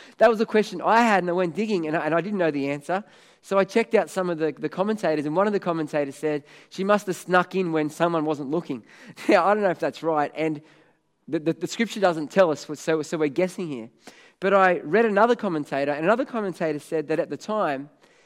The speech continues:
that religious leaders or teachers like, like Pharisees and people like Jesus, when he was at a house, they would have their invited guests, but then they'd leave the doors open for people who wanted to come and sit around the outside of the room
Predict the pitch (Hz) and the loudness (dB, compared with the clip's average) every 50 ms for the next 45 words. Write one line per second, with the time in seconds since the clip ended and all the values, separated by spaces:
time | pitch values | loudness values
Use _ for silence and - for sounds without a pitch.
0 | _ _ _ - 175 175 160 - - _ _ _ _ _ _ _ _ - 151 180 | _ _ _ -2 0 0 0 -2 -6 _ _ _ _ _ _ _ _ 0 2 2
1 | 175 175 208 240 214 233 247 - - - 185 175 165 147 139 147 156 151 - 127 | 4 4 4 2 0 0 -4 -6 -4 -2 0 0 2 2 0 0 -2 -4 -8 -6
2 | - 156 156 156 - - 240 254 240 - - 180 156 131 123 151 147 139 - _ | -4 -2 -2 -2 0 0 0 0 0 -2 -2 -2 -2 -2 -4 -4 -4 -4 -6 _
3 | _ - 139 135 151 147 143 139 - - _ _ _ - - _ _ - - 190 | _ -8 -2 2 2 2 2 0 -6 -16 _ _ _ -20 -20 _ _ -2 2 4
4 | 196 208 214 196 - - - 180 165 160 156 147 151 139 190 190 175 185 165 156 | 6 6 4 2 0 -4 -4 -2 0 0 0 -2 -2 -2 0 0 0 2 0 -2
5 | 147 135 - 185 202 208 170 170 151 - - 175 175 170 156 151 135 160 151 139 | -2 -2 -2 -2 -2 0 -2 -4 -6 -6 -4 -2 0 0 0 0 0 0 0 0
6 | 131 170 220 247 - 139 131 - - - _ _ _ _ _ _ _ _ _ _ | 0 0 0 0 0 -2 -6 -16 -20 -20 _ _ _ _ _ _ _ _ _ _
7 | _ _ _ _ _ _ - 175 185 180 185 180 185 196 202 185 170 190 180 170 | _ _ _ _ _ _ 2 4 4 4 4 4 6 4 4 4 4 2 2 2
8 | 160 139 175 185 185 165 156 131 185 214 214 196 - - 175 165 190 214 220 214 | 2 2 4 4 4 4 2 2 2 2 2 0 -4 -6 -4 -2 0 2 2 2
9 | 185 165 175 175 180 147 170 147 120 160 156 151 131 - 151 170 190 185 - 147 | 2 0 0 0 0 0 -4 -4 -2 -2 -2 -2 -4 -4 -4 -4 -4 -4 -6 -12
10 | - - _ _ _ _ _ _ _ _ _ _ _ _ _ _ - 185 185 - | -12 -12 _ _ _ _ _ _ _ _ _ _ _ _ _ _ -4 -2 0 2
11 | 214 233 220 220 214 202 202 175 170 185 185 180 156 156 - - - 202 202 196 | 0 0 2 0 0 0 0 0 0 0 0 0 -2 -6 -6 -2 0 2 4 4
12 | 185 165 - 151 147 143 - - - - 226 220 202 - 160 165 170 175 175 170 | 2 0 -2 -6 -6 -6 -8 -10 -6 -2 0 0 0 0 0 0 2 2 2 2
13 | 170 160 165 175 - - - - 175 165 160 151 139 143 139 151 151 151 143 139 | 2 2 2 2 0 -2 -6 -6 -4 -2 -2 -2 -4 -4 -4 -4 -4 -2 -4 -4
14 | 135 139 | -6 -8